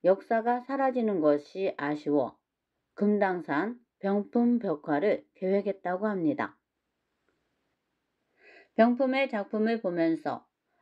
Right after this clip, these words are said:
옛 마을 이야기로부터 풍암 호수공원, 장미공원, 풍암 단풍축제,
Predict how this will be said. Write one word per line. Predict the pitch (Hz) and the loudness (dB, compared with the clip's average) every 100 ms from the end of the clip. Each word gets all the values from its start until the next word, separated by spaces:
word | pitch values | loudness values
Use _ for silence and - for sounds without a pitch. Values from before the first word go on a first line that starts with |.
| - | 2
옛 | 208 | 4
마을 | 233 214 185 202 185 | 4 2 0 0 -2
이야기로부터 | 180 190 185 170 147 147 - 180 135 - _ _ _ _ | -4 -4 0 -2 -2 -4 -4 -2 -2 -6 _ _ _ _
풍암 | 269 247 247 | 0 2 2
호수공원, | 240 269 262 262 220 170 147 180 240 _ _ _ _ | -2 -4 -2 -2 0 0 0 0 -4 _ _ _ _
장미공원, | - 190 185 202 196 160 143 127 - _ _ _ _ _ | -8 -2 0 0 2 2 2 -2 -8 _ _ _ _ _
풍암 | - 254 254 262 | 0 2 2 -2
단풍축제, | 240 170 165 220 220 214 180 - - 143 190 | -4 -6 -4 0 0 -2 -12 -8 -2 0 0